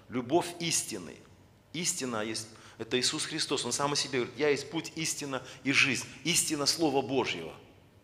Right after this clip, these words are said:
Именно так, как Господь это преподносит.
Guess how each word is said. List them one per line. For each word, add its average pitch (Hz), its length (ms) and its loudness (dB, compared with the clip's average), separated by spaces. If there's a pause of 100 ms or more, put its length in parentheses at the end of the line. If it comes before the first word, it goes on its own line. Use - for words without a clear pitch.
(580)
Именно 139 320 2
так, 156 260 6
как - 380 2
Господь 151 440 4
это 117 160 -2
преподносит. 110 680 -2